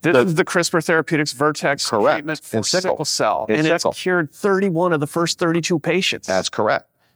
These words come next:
Speaker 2: And so there's an amazing, also the other thing that we're seeing is an amazing compression of time to,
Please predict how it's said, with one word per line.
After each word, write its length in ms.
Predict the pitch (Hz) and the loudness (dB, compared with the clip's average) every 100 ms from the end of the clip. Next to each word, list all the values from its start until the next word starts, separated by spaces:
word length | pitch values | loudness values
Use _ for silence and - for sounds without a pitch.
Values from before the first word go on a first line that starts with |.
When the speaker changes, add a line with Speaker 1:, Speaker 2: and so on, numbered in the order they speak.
| _ | _
Speaker 2:
And 120 | 113 | -2
so 160 | - 127 | 2 4
there's 200 | 117 110 | 4 2
an 80 | 117 | 2
amazing, 720 | 104 101 120 202 233 127 90 | 2 2 2 0 0 0 2
also 280 | 101 123 101 | 2 2 0
the 160 | 87 98 | 2 2
other 160 | 143 | 2
thing 120 | 113 92 | 0 -2
that 120 | 73 | 0
we're 80 | 76 | -2
seeing 320 | 160 160 98 | -2 -2 -2
is 120 | - | -2
an 80 | 80 | -2
amazing 640 | 82 98 123 156 139 123 | 0 2 2 2 2 -2
compression 480 | 92 80 98 92 78 | -2 -4 -6 -4 -4
of 80 | 69 | -2
time 420 | 98 92 71 64 _ _ _ _ _ | 2 2 2 -4 _ _ _ _ _
to, 520 | - 107 87 82 85 | 0 4 6 6 2